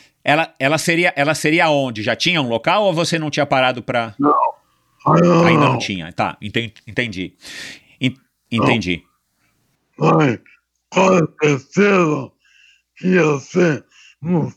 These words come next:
Speaker 2: sul.
Speaker 1: Ah, ia ser no sul, porque até então não tinha, né, você já tinha ido pra Amazônia e não tinha ido pro sul. Entendi. Tá. É, eu li, agora vamos falar, é, rapidinho do, do Eco Challenge, mas uma coisa que eu, eu não sabia,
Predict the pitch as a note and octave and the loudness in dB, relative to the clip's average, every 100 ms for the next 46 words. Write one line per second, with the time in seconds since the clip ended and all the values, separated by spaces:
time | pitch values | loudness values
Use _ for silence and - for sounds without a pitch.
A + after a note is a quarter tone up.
0 | - D3+ D3 A2 B2 B2+ C3+ C3+ C3 B2 | -6 -2 -2 -2 -2 0 2 0 0 -2
1 | A2+ - A#2+ A#2 - A2 - A#2+ A2+ A#2 | -2 -4 -4 -4 -4 -8 -4 -4 -2 -2
2 | A#2 A2 A2+ A2+ G#2+ A#2 A#2 A2+ G#2+ G#2+ | -2 -2 -4 -4 -6 -4 -2 0 0 -2
3 | G#2+ G#2+ G2 G#2+ - G#2+ A2 G2 A2 A#2+ | -2 -4 -2 -2 -2 -2 0 -2 -2 -2
4 | B2+ B2+ B2 A#2+ - A2+ A2+ A2 A2 - | 0 -2 -4 -6 -6 -6 -6 -6 -8 -6
5 | F2+ F2+ A2+ E2+ E2 _ _ - G2+ - | -4 -2 -2 -2 -6 _ _ -2 -2 -6
6 | - - - - A#2+ B2 B2 A#2+ A#2+ A#2 | -18 -18 -18 -4 0 2 2 2 0 -4
7 | - - - - - - _ _ _ _ | -12 -20 -20 -20 -20 -20 _ _ _ _
8 | _ _ - A#3 E3+ D#3 G3 D3+ B2 D3 | _ _ -4 0 2 2 2 2 2 0
9 | E3 D#3 D#3+ D#3 C#3+ C3+ A#2 G#2 F2+ G#2 | 0 -2 -4 -2 2 2 0 -4 -12 -6
10 | A2 G#2 B2+ C3 G#2+ B2+ A2+ A2+ A2 G#2+ | -4 -2 -2 -2 -4 -4 -2 -2 -2 -2
11 | A2 A#2 A2+ - C#3+ D3 B2 B2 A#2 A#2+ | -2 -2 -4 -2 -2 -2 -4 -6 -4 -4
12 | - A#2 A2+ - A2+ E2 F#2+ G#2+ A#2 - | -2 -4 -4 -4 -4 -4 -2 0 0 -2
13 | A2+ F#2+ F#2+ D3+ A#2+ F#2+ | -2 0 2 2 2 -2